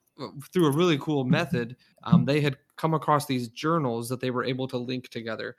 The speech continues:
that Dylan's character held one and Small One's character held the other. So they were able to, um, communicate back and forth via writing each other letters and things like that. So not immediate communication, but enough so that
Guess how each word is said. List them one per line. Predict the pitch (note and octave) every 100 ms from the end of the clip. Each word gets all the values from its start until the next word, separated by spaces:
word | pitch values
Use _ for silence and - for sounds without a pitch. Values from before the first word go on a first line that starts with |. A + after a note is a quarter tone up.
| _ _
that | - A#2+ - C#3+
Dylan's | D3 D3+ D#3+ D#3
character | - C#3 C#3+
held | C#3 C3+
one | C3+ C3+ B2+
and | B2
Small | - C3
One's | B2+ A#2+
character | - B2+ A#2
held | B2 B2+ A#2+
the | A#2+
other. | A2+ A2 - - -
So | - C#3+ C3 B2 A#2+
they | C#3
were | C3+ C3
able | A#2+ C3 D3 F3 F3 -
to, | C#3+ B2+
um, | A#2 A2 A2 A2 _ -
communicate | C#3 C3+ C#3+ C#3+ C#3
back | C3+ C3+
and | B2
forth | B2+ C3 E3 - _ -
via | C3 C3+
writing | A#2 A#2 B2+
each | C3 C3
other | A#2+ A#2+
letters | B2 C3+ C#3
and | C#3+ C#3
things | C#3 C3+
like | C3+ C3
that. | B2+ C#3 -
So | C#3+ C#3 - - -
not | E3+
immediate | C3+ C3 C3+ E3 F#3 F#3
communication, | F3 F3 F3 E3+ E3 D#3+ E3+
but | C#3+ C3
enough | B2+ C#3 -
so | C#3 C3+
that | B2+ B2